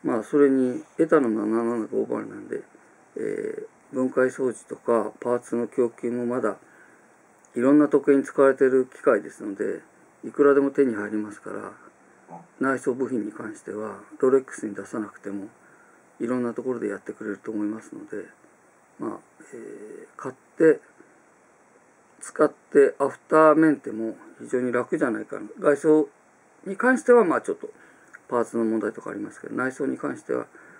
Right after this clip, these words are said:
まあ手に入りやすいパーツを使っているチューダーですね。はい。えー、こういう感じですね、もちろん。あの、三時のところの横のところに何も入ってないです。これはあの、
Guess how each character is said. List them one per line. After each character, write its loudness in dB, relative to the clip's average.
ま -4
あ -12
手 0
に 0
入 -2
り -2
や 2
す -6
い -2
パ 0
ー -4
ツ -8
を -2
使 -8
っ -4
て -8
い -2
る -2
チ -6
ュ -4
ー -14
ダ -10
ー -18
で -20
す -16
ね。 -6
は -12
い。 -14
え -14
ー、 -20
こ -2
う 2
い -4
う -12
感 -10
じ -18
で -10
す -18
ね、 -10
も -18
ち -20
ろ -18
ん。 -16
あ -14
の、 -14
三 -2
時 -8
の -6
と -14
こ -10
ろ -10
の -12
横 -12
の -8
と -14
こ -12
ろ -8
に -4
何 4
も 0
入 -6
っ -14
て -12
な -14
い -18
で -20
す。 -20
こ -16
れ -12
は -12
あ -14
の、 -14